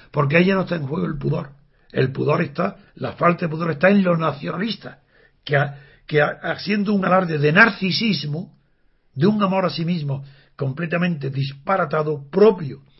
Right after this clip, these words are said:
de manicomio, de ser tratado en manicomio, porque son la soberbia y el orgullo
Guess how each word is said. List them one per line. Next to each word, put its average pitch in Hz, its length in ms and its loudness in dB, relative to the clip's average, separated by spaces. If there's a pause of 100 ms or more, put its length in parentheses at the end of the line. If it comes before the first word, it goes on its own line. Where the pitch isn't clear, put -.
(300)
de 147 260 -2
manicomio, 156 720 0
de - 160 -20
ser 151 200 -6
tratado 143 340 -10
en 123 80 -10
manicomio, 147 580 -8 (520)
porque 131 240 -14
son 143 280 -8 (220)
la 123 180 -10
soberbia 131 640 0
y 127 100 -6
el 123 100 -2
orgullo 127 520 -2